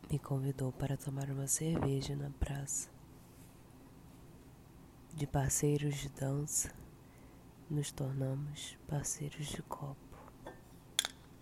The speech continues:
O que eu não sabia é que aquela noite sem cores expressivas no céu se transformaria rapidamente.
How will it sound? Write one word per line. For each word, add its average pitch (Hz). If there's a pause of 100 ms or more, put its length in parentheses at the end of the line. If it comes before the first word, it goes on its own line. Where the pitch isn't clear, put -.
(880)
O 170
que 165
eu 165
não 160
sabia 147 (360)
é 151
que 147
aquela 147
noite 147
sem 143
cores 147
expressivas 143
no 147
céu - (920)
se -
transformaria 135
rapidamente. 143